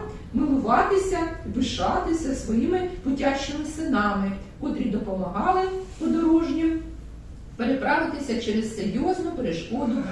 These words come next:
на їхньому шляху. Е, ну, ми знаємо, що <clears throat> четвертого червня тисяча сімсот сімдесят п'ятого року за указом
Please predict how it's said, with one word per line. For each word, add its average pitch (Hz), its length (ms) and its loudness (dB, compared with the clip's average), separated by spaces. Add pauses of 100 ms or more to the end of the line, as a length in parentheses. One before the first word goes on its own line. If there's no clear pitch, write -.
(160)
на 165 60 -6 (100)
їхньому 190 440 -4 (120)
шляху. 170 300 -10 (1800)
Е, 233 500 6
ну, 539 420 4
ми 262 160 6
знаємо, 277 400 4
що 254 480 4 (300)
<clears throat> - 320 -8
четвертого 277 520 -2
червня 262 380 2
тисяча 233 380 -2
сімсот 208 400 0
сімдесят 208 480 -2
п'ятого 214 440 0
року 202 200 -2
за 190 200 0
указом 185 340 0